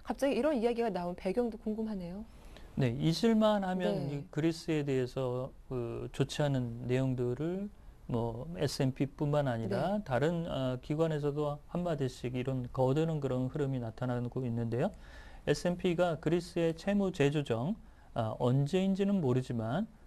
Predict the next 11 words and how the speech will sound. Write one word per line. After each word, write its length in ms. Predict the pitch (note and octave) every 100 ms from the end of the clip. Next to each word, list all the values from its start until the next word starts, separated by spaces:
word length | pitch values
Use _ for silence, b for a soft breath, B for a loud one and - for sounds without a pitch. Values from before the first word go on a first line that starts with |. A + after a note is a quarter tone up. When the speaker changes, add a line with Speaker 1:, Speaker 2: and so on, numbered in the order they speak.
| B
Speaker 2:
아, 220 | - G#2+ G#2
올해 300 | C#3 C#3 F3
내에 240 | E3+ D3
필요할 340 | D#3 - E3+ D#3+
수도 240 | - -
있다라고 760 | C3 - C#3 C3 B2 A#2+ B2+ A#2
얘기를 340 | A#2 A#2+ B2
하면서 640 | D3 D#3 B2+ - A2 D#3 B3+ B B B -
전반적으로 720 | A#2+ C3+ D3+ D3+ C#3 B2+ A2 -
그리스의, 920 | - C#3+ D3+ - D#3+ D3+ D#3 E3+ E3+ -
예, 220 | C3 B2+